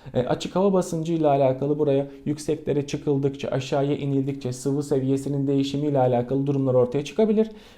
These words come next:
Biliyorsunuz açık hava basıncı yukarılara doğru çıktıkça azalıyor. Yani burada şekilde de görüyoruz. Torricelli deneyini deniz seviyesinde yapıyor.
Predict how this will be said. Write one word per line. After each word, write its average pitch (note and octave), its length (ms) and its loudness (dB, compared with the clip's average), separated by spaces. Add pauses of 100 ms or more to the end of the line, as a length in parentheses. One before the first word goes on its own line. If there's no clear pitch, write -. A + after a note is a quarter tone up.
Biliyorsunuz A3+ 380 2
açık F#3+ 240 0
hava G3+ 180 4
basıncı F3 420 0
yukarılara F3 440 6
doğru C#3+ 200 4
çıktıkça - 460 -2
azalıyor. B2+ 500 4
Yani C3 380 2
burada D3+ 160 2
şekilde D3 360 2
de C#3+ 80 4
görüyoruz. C3 420 2
Torricelli D3+ 480 2
deneyini A#2 340 2
deniz A#2+ 240 0
seviyesinde F#3+ 520 2
yapıyor. G3 400 4